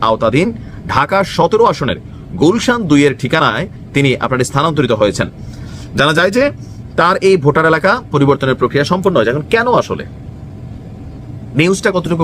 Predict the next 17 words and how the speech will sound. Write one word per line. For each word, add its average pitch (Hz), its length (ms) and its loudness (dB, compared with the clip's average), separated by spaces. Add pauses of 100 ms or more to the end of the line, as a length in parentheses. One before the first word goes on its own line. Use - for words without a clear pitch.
গুরুত্বপূর্ণ, 131 520 2
ওই 139 80 -2
যে 156 120 2
পুতিনের 151 340 2
মতন 120 200 -2
আর 98 80 -2
কি, 104 120 -8
ধরেন 110 160 0 (320)
হাগামতিও 143 440 0
যেমন 131 200 0
গুরুত্বপূর্ণ 113 440 -2
হয়ে 95 160 2
যায়। 71 120 -4 (460)
এখন 170 240 0 (180)
আমাদের 120 280 2
প্রফেসর 127 400 2
ইউনূস 110 220 0